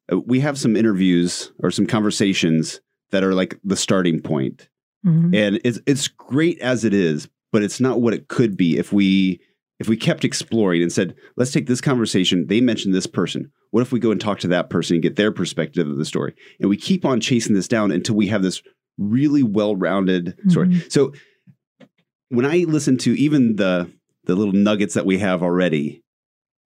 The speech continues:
Speaker 1: I am inspired by extension. Like, by hearing the way that they lived out their faith, it challenges me to, to be better,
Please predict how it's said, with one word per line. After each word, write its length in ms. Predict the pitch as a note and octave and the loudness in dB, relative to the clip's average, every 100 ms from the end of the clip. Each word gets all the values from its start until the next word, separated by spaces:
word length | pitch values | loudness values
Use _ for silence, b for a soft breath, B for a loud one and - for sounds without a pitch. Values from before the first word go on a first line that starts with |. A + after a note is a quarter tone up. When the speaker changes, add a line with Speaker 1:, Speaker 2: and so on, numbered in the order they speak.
| _ G2+ | _ -4
Speaker 1:
I 120 | C3 | 0
am 140 | D#3+ G#2+ | 2 2
inspired 640 | F2+ - F2 D#2+ D2+ E2 G2+ | 0 -2 -2 0 0 -2 -4
by 180 | F2+ E2+ | -2 -2
extension. 640 | D2 - E2 D2+ - - _ _ - | -2 -2 -2 -2 -6 -10 _ _ -4
Like, 160 | G2+ F2 | -2 -2
by 380 | A#2 G#2+ F#2+ G#2+ | -6 -6 -2 -2
hearing 680 | G#2 D3 D#3+ D3 B2 G#2 A2 | -2 -2 2 2 0 -4 -2
the 120 | G#2 | 0
way 200 | F#2+ A#2 | 2 2
that 300 | G#2+ F#2 F2 | 0 -4 -2
they 640 | G#2 G#2+ A#2+ A#2 A#2 A#2 _ _ _ _ _ | 0 2 2 2 0 -6 _ _ _ _ _
lived 300 | G2+ G#2+ F#2+ | 0 0 0
out 160 | F#2+ F#2 | -2 0
their 180 | F2+ F#2 | -2 0
faith, 460 | A#2 A2+ C3+ - _ _ _ _ _ _ _ | 0 0 -2 -8 _ _ _ _ _ _ _
it 100 | G#2 | -4
challenges 600 | - B2 A2+ G#2+ F#2 E2 | -2 0 2 2 0 0
me 540 | G2+ B2 G2 E2+ F2 - _ _ _ _ _ _ - | 2 2 2 0 -4 -10 _ _ _ _ _ _ -6
to, 320 | G2+ F2+ C2+ _ _ _ - | -2 0 -2 _ _ _ -2
to 60 | - | 0
be 100 | F#2 | 2
better, 420 | E2 A1 G1+ | 0 -2 -8